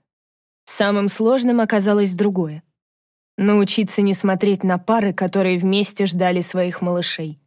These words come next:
А они как нарочно были везде. Эти влюбленные мужчины, которые с обожанием смотрели на беременных жен, и разве что на руках их не вносили и не выносили из здания женской консультации.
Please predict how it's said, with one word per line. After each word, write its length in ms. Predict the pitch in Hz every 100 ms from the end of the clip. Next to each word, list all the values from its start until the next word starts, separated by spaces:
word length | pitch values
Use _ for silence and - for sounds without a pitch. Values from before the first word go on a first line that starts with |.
| _ _ _ _ _ _ _ -
А 140 | 196
они 220 | 208 277
как 200 | 285 269
нарочно 540 | 254 208 220 240 240 214
были 180 | 208
везде. 560 | 208 190 185 165 170 151 _ _ _ _ _ -
Эти 300 | 185 190 196
влюбленные 640 | 185 190 185 190 185 185
мужчины, 580 | 180 180 - - 254 233
которые 460 | 226 196 202 196 190
с 100 | 196
обожанием 640 | 196 190 190 190 190 185
смотрели 500 | - 185 180 185 185
на 140 | 180
беременных 560 | 180 180 185 180 185 180
жен, 320 | 175 185 170 _ _ _ -
и 100 | 208
разве 340 | 214 214 202
что 200 | 202 -
на 160 | 214 214
руках 420 | 220 226 190 -
их 140 | 175 196
не 160 | 196
вносили 500 | 190 196 185 240 220
и 60 | 190
не 160 | 190
выносили 500 | 185 185 180 - 196
из 160 | 185 175
здания 400 | 170 185 180 175
женской 460 | 170 180 170 - 175
консультации. 960 | 180 - 185 180 175 - - 170 180